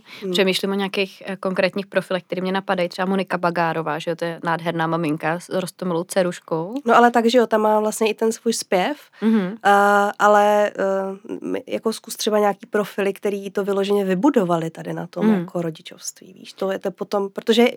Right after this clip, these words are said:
Speaker 1: ona, když odstraní,
Speaker 2: Mhm.
Speaker 1: eh, odstraní z toho svýho profilu tu holčičku,
Speaker 2: Mhm.
Speaker 1: tak, eh, možná bude mít nějaký propad nebo něco, ale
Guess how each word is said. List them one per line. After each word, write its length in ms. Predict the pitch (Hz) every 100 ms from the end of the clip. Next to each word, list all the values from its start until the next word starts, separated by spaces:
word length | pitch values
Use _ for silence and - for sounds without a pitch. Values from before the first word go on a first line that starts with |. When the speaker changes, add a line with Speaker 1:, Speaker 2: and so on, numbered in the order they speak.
| -
Speaker 1:
ona, 180 | 233
když 260 | 233 240 -
odstraní, 540 | 233 240 240 226 233
Speaker 2:
Mhm. 100 | 240 240 - - -
Speaker 1:
eh, 440 | - 202 202 202 202
odstraní 420 | 202 - 208 214
z 100 | -
toho 240 | 214 196 208 208 208 208 208 202
svýho 280 | 196 214 214
profilu 340 | 214 202 214
tu 120 | 208 214
holčičku, 540 | 240 233 202 - 339
Speaker 2:
Mhm. 260 | 226 190 185 - - _
Speaker 1:
tak, 160 | - 196 -
eh, 360 | 202 202 196 202 _ _ -
možná 280 | 202 202 190
bude 180 | 185
mít 80 | 208
nějaký 280 | 214 202 214
propad 400 | - 202 - 208
nebo 160 | 208 208
něco, 460 | 208 208 233 294
ale 360 | 269 208 202 202